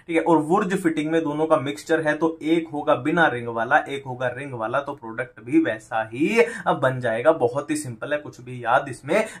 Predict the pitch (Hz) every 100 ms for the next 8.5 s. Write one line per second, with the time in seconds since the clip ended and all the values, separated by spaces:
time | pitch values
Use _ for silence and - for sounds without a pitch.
0 | 180 160 - 127 107 101 98 - _ _
1 | _ _ _ _ 180 202 165 147 220 240
2 | - 226 - 202 214 208 139 175 220 208
3 | 196 - 220 190 185 190 190 202 185 190
4 | 190 196 185 180 180 175 170 202 208 175
5 | 185 226 208 190 196 165 147 151 - 190
6 | 185 156 131 151 151 175 175 151 143 143
7 | 143 170 185 147 196 233 - - 156 156
8 | 156 123 98 - -